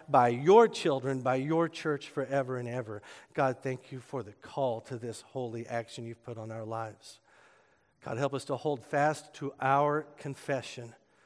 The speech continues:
that Jesus Christ is your Son, that in him is life.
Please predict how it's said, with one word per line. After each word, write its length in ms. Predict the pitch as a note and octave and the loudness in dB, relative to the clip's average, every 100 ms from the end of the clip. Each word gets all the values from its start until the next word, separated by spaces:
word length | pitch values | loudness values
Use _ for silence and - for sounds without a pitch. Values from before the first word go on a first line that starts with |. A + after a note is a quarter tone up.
| _ _ _ _ _ _ _ - | _ _ _ _ _ _ _ -8
that 160 | B2 | -6
Jesus 380 | A#2 C#3+ D3 D3 | -4 -4 -4 -6
Christ 400 | - D#3+ C#3+ - | -2 0 0 -2
is 120 | C3+ | -8
your 160 | C3+ C#3 | -6 -6
Son, 460 | - C3 A#2+ A2+ A#2+ | -6 -8 -8 -8 -4
that 240 | B2+ - | -4 0
in 220 | D3 D#3+ | 0 0
him 440 | D3+ D#3+ D#3 D#3 D#3 | 0 -2 0 0 -2
is 220 | C#3 C#3 B2+ | -2 -2 -2
life. 560 | B2+ A#2 A2+ - - | -2 -2 -6 -14 -20